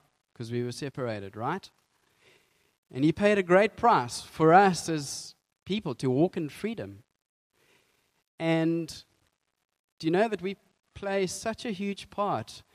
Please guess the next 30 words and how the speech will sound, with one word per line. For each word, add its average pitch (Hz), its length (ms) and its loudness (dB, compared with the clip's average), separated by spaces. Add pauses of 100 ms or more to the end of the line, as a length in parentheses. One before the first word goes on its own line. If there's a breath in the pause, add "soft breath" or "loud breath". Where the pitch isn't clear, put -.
(260 soft breath)
of 147 220 -4
actually, 180 840 -8 (640)
uh, 143 300 0
each 151 240 -6
other's 180 440 0
journeys 139 720 0 (580)
of, 131 280 -4 (140)
of 135 160 -2
our 131 240 -2
lives, 123 500 -6 (440 soft breath)
of 139 340 0 (140)
being 160 180 0
able 202 200 -4
to 196 100 -2
help 196 280 -6
one 180 200 0
another 151 580 -2 (440)
to 147 120 -4
walk 160 260 2
in 160 380 0 (220)
greater 151 260 0
measures 151 460 0
of 143 100 -8
freedom 117 480 -6 (720)
and 143 200 -2
greater 165 340 6
measures 160 680 0
of 135 220 0
knowing 147 380 -2
him? 110 280 -10